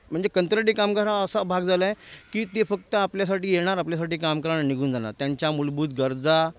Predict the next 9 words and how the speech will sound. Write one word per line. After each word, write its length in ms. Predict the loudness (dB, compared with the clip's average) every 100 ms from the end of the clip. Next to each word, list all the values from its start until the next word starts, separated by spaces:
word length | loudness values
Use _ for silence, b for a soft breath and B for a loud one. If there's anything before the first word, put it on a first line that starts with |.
| -18 -2
काही, 220 | 2 4 4
काही, 220 | 4 4 2
काही 240 | 2 6 6
यांच्याशी 420 | 4 0 -2 0
बीएमसीला 500 | 0 -2 -4 -6 -6
काही 200 | -4 -4
घेणं 200 | -4 -8
देणं 240 | -10 -10 -10
नाही. 200 | -12